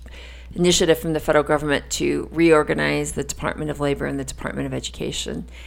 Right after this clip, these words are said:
And it was all so inward focused. What that strategy will enable them to do, it allows them to coordinate. It allows them to better connect, which is fine. Maybe there's some legitimate reasons why that needs to happen, although I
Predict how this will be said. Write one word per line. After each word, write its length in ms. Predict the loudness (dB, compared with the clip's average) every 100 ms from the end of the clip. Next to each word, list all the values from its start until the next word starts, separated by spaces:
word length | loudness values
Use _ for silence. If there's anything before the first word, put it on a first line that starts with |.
| -18 -18 -12 -2
And 120 | 0
it 60 | 2
was 120 | 6
all 160 | 6
so 320 | 6 4 2 2
inward 320 | 0 -4 -4
focused. 640 | -2 -2 -4 -6 -4 -6
What 360 | 0 2 2 4
that 280 | 4 4 2
strategy 520 | 0 2 2 0 0
will 240 | 0 0 -2
enable 580 | -4 -4 -2 -2 -4 -10
them 500 | -4 0 0 0 -4
to 140 | -6 -4
do, 280 | -6 -8 -4
it 140 | 0 2
allows 460 | 2 0 0 -4 0
them 380 | 2 2 -2 -6
to 100 | -8
coordinate. 560 | -6 -6 -6 -8 -8 -6
It 60 |
allows 440 | -4 -2 -2 -2 -2
them 320 | 0 0 -2
to 120 | -6
better 260 | -6 -6 -6
connect, 560 | -10 -10 -10 -10 -14 -16 -16 -16 -16 -16 -16 -18 -8
which 180 | -4 -2
is 100 | -2
fine. 540 | -2 0 0 0 0 -2
Maybe 240 | -2 -2
there's 240 | -2 -2 -2
some 300 | -4 -6 -8 -10 -4
legitimate 520 | -2 0 0 -2 -4
reasons 400 | -6 -6 -6 -4
why 140 | -2
that 180 | -2 -4
needs 220 | -4 -4
to 100 | -4
happen, 540 | -4 -4 -4 -6 -6 -8
although 240 | -4 0 0
I 180 | 0